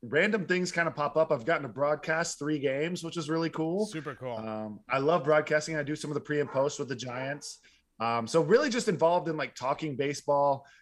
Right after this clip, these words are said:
Speaker 1: uh, involved in the gaming world, and then a bunch of just random events keep popping up that are super fun and, uh,
Speaker 2: Sorry, I'm not
Speaker 1: super
Speaker 2: doing
Speaker 1: cool.
Speaker 2: That's Nico, by the way. You gotta meet Nico, my shepherd.
Speaker 1: Oh, how's
Speaker 2: Someone
Speaker 1: Nico doing?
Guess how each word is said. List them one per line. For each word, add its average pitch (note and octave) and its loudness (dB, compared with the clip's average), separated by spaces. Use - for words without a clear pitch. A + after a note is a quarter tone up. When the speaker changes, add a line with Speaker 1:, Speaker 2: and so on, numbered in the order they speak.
Speaker 1:
uh, A#2 -2
involved C3 2
in C3 -4
the C3+ -4
gaming C3 -4
world, C3 2
and B2+ -2
then C3 -4
a B2 -6
bunch F3+ 2
of A#3 0
just A3+ -2
random G3 0
events E3 0
keep F3 -10
popping D#3+ 2
up E3 2
that C3 2
are B2 0
super - -12
fun D#3+ 4
and, C3 2
uh, B2 -2
Speaker 2:
Sorry, D3 0
I'm C#3 -2
not C3+ -2
Speaker 1:
super C#3 -2
Speaker 2:
doing C3+ -8
Speaker 1:
cool. - -8
Speaker 2:
That's F3+ 0
Nico, F3+ 2
by C#3 2
the B2+ -2
way. A#2+ -4
You B2 -6
gotta D3 0
meet C#3+ -6
Nico, C3 -4
my A#2+ -6
shepherd. B2 -2
Speaker 1:
Oh, D#3+ 6
how's F#3 4
Speaker 2:
Someone F3+ 2
Speaker 1:
Nico A3 6
doing? B2 0